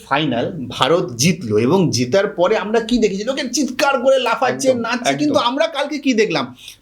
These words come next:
Speaker 1: প্রথম পাঁচ মিনিট কারোর মুখে কোনো কথা নেই, সবাই মানে ঝরঝর করে কাঁদছে এবং
Speaker 2: রোহিত শর্মা মাটিতে শুয়ে পড়ে পিচটাকে এরকম ভাবে মারছেন, মানে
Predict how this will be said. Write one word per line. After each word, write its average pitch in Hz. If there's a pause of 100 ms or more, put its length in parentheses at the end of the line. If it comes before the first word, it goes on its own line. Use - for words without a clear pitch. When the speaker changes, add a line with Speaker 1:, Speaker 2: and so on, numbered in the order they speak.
Speaker 1:
প্রথম 311
পাঁচ 285
মিনিট 262
কারোর 247
মুখে 269
কোনো 294
কথা 220
নেই, 170
সবাই 269 (360)
মানে 226 (500)
ঝরঝর 202
করে 294
কাঁদছে 233
এবং 277
Speaker 2:
রোহিত 226
শর্মা 262
মাটিতে 233
শুয়ে 247
পড়ে 254 (440)
পিচটাকে 226
এরকম 233
ভাবে 233
মারছেন, 180
মানে 233